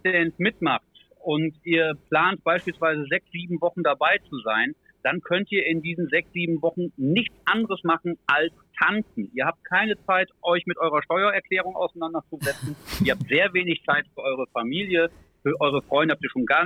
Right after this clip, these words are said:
Speaker 1: gar keine Zeit. Ich habe ja in diesem Zeitraum auch keinen Tropfen Alkohol zum Beispiel getrunken, weil ich einfach fit sein wollte für dieses Format. Und es war wirklich so, eine Woche lief so ab,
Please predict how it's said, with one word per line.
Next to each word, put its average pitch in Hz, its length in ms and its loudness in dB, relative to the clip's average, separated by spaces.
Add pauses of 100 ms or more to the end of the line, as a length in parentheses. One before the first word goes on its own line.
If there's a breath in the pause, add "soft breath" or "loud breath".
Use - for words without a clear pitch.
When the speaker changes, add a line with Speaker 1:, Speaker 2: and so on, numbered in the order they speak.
(120)
Speaker 1:
gar 165 100 0
keine 185 240 -2 (100)
Zeit. 160 280 0
Ich 151 100 -10
habe 170 160 0
ja 143 60 2
in 139 80 -6
diesem 160 180 -10
Zeitraum 151 360 -2
auch 135 160 0 (280)
keinen 214 480 0
Tropfen - 460 -8
Alkohol 180 540 0
zum 123 120 -6
Beispiel 120 220 -2
getrunken, 139 360 -2
weil 131 120 0
ich 127 100 -4
einfach 120 260 -6
fit 202 200 -2
sein 120 200 2
wollte 120 240 2
für 123 100 -6
dieses 117 200 -4
Format. 113 420 2 (340)
Und 208 220 4
es - 100 -4 (100)
war 143 120 2
wirklich 160 300 -4
so, 170 320 0 (420 soft breath)
eine 151 260 2
Woche 185 220 2
lief 170 220 -2
so 151 140 0
ab, 214 180 0